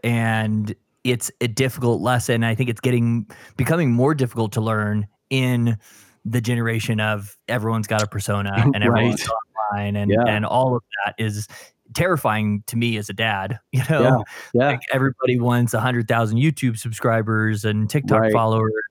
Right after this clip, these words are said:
Speaker 1: and, and, and, and that happens. And then it's like, well, you're, you know, uh, uh, if, if I had a hundred thousand TikTok followers at seventeen, I, I would be a fucking mess, you know?
Speaker 2: Right.
Speaker 1: <laughs> I
Speaker 2: Yes.
Speaker 1: can't imagine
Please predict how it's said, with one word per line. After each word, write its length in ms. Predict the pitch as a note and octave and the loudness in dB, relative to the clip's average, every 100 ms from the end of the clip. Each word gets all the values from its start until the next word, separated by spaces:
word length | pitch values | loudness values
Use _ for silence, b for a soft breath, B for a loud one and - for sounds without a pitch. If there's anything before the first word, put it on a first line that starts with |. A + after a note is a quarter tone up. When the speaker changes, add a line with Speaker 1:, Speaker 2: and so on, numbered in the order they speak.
| - | -6
Speaker 1:
and, 200 | G#2 G#2 B B B - | -4 -4 B B B -4
and, 400 | A#2+ A2+ A2 G#2+ - A#2 | 0 2 0 -2 -4 -2
and, 340 | A2 G#2+ G#2+ - | 0 0 -2 -2
and 220 | G2+ G#2 | -2 0
that 160 | G#2 - | -2 -2
happens. 720 | B2+ D#3+ - A2+ A2 A2 G#2+ | -4 -2 -2 -2 0 -2 -2
And 220 | - A2+ | 0 0
then 160 | A2+ A2+ | 2 0
it's 160 | G#2+ | -2
like, 220 | A2 G#2+ G2+ - | -2 -4 -6 -4
well, 120 | A2+ | -2
you're, 340 | A#2 C#3 B2 - | 0 0 -2 -2
you 120 | C3+ | -2
know, 240 | G#2+ A2 - B B D#3 | -2 -4 -6 B B -4
uh, 120 | C#3 - | -4 -2
uh, 120 | C3+ B2 | -4 -2
if, 260 | B2+ C3 - | -2 -4 -2
if 180 | D3 D#3+ | -2 0
I 80 | |
had 140 | F#3+ B2 | 0 -2
a 60 | |
hundred 280 | B2+ D#3 C3 | -2 -2 0
thousand 360 | C3 B2+ A#2 G#2+ | 0 0 0 -2
TikTok 340 | E3 - B2 | -2 -2 -2
followers 480 | - A2 A2 G#2+ G2+ | 0 0 0 -2 -4
at 100 | G#2+ | -6
seventeen, 720 | - C3 A#2 G#2 G3 F#3 G#2+ - | -2 -2 -2 -2 0 0 0 -2
I, 180 | D#3 D#3+ - | -2 -4 -2
I 140 | D3 | 0
would 160 | F3 A#2 | 0 0
be 140 | G#2+ | -2
a 80 | F2+ | -6
fucking 360 | - A2 - F2 | -4 -4 -4 -4
mess, 520 | B2 F#3+ - - - - | -2 -2 -6 -16 -18 -4
you 120 | B2+ | 2
know? 120 | G#2+ | 2
Speaker 2:
Right. 80 | G#2 - - | 2 -2 -8
Speaker 1:
<laughs> 440 | - _ _ - | -8 _ _ -2
I 60 | C#3+ | 2
Speaker 2:
Yes. 100 | A#2 | 4
Speaker 1:
can't 120 | D3+ | 2
imagine 500 | C3 D3 G3+ D#3+ A#2 | 2 0 0 -2 -6